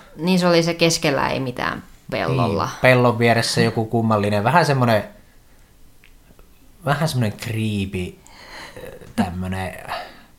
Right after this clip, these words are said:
Speaker 2: asuntola. Tai, tai niinku, vähän vaikea kuvailla, mut
Speaker 1: Mm.
Speaker 2: siellä semmosia pieniä huoneita,
Speaker 1: Se oli tämmönen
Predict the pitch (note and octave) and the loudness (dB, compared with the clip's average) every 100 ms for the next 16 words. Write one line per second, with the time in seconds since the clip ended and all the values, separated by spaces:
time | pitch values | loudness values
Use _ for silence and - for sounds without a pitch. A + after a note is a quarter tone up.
0 | _ _ - G#2+ - A2+ G#2+ G2+ G#2 G2 | _ _ 0 0 2 0 -2 0 2 2
1 | F#2+ - - - - - - - _ - | 0 -6 -20 -20 -20 -20 -20 -20 _ 0
2 | G#2+ G2+ - G2+ G2 G#2+ G#2 G2+ - - | 0 0 0 0 0 -2 -4 -6 -12 -20
3 | - - - - - - - - C3 D3+ | -20 -18 -14 -12 -14 -20 -20 -8 2 4
4 | C#3+ B2+ A2+ C3 A#2 G2+ F#2 F#2 A3+ A#3+ | 4 2 0 2 6 6 4 4 6 6
5 | G3+ F#3 F#3+ D#3+ - B2+ A#2 G#2+ G2+ F#2+ | 6 4 4 4 4 4 4 2 0 0
6 | - - - - - - - - - - | -6 -20 -20 -20 -20 -20 -20 -20 -20 -20
7 | - A#2 G#2 G3+ G3 A3+ C#4+ C#4+ | -14 -4 0 2 6 6 8 6